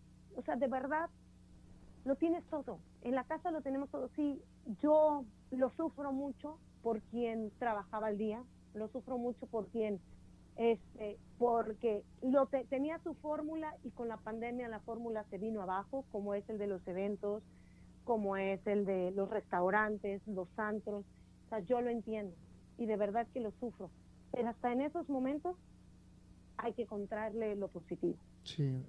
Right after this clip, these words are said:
Speaker 2: entonces, eh, para cerrar un poquito la, la charla, la pandemia te dejó tiempo de calidad,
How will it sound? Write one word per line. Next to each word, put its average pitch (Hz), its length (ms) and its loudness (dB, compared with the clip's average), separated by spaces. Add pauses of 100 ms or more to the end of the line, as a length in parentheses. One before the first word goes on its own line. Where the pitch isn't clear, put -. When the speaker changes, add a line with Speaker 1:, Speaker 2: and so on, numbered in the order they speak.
Speaker 2:
entonces, 185 760 12
eh, 127 500 10 (360)
para 147 200 8
cerrar 156 320 12
un 190 100 12
poquito 156 460 12
la, 131 340 6
la 120 160 4
charla, 139 540 6 (1040)
la 165 160 12
pandemia 190 340 12
te 190 140 12
dejó 202 600 12 (200)
tiempo 190 240 12
de 170 80 12
calidad, 151 420 10